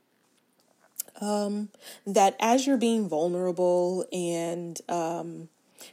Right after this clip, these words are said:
kinda sitting with, you know, the compliments that you give and things start to bubble up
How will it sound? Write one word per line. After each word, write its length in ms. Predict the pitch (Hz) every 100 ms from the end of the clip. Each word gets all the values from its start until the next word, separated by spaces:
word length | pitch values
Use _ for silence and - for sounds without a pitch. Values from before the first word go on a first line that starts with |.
| -
kinda 220 | 214 185
sitting 600 | - - 196 185 185 180
with, 360 | 180 175 170 - - _ _ _ _ _ _ -
you 100 | 339
know, 140 | 226
the 80 | -
compliments 800 | - 190 185 - 185 180 185 185
that 200 | 208 190
you 120 | 185
give 440 | 180 180 175 170
and 140 | 175 185
things 280 | 180 180 175
start 280 | - 175
to 80 | 180
bubble 380 | 175 165 165 170
up 280 | 160 185